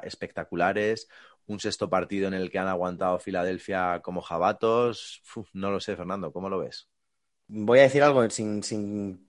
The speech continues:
Speaker 2: querer ganarme hater, em, pero
Speaker 1: Si
Speaker 2: quiero
Speaker 1: te
Speaker 2: que
Speaker 1: pone,
Speaker 2: pase
Speaker 1: si te pone, que yo lo sé.
Speaker 2: Quiero que pase Atlanta, tío.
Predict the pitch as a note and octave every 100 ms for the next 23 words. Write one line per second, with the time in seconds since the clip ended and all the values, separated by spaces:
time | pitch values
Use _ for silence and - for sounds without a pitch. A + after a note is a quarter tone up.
0 | - G#2 G2+ G#2+ A#2 A#2 A2+ A#2 A2+ A2
1 | A2 A2 G#2 B2 A#2+ A#2+ C3+ F3+ - -
2 | G#2 G2 F#2+ F#2+ F#2 F2+ F2 E2+ D2+ A1
3 | - _ _ _ - G#2 F#2 G#2 G#2 -
4 | C3 A#2+ - - - D2 D2 E2+ E2+ D#2
5 | D2 D#2+ D#2+ - D#2 D#2 C#2+ - _ _
6 | _ - A2+ B2 C3+ C3+ C3 G2+ F#2+ C3
7 | B2 F2 - B2+ -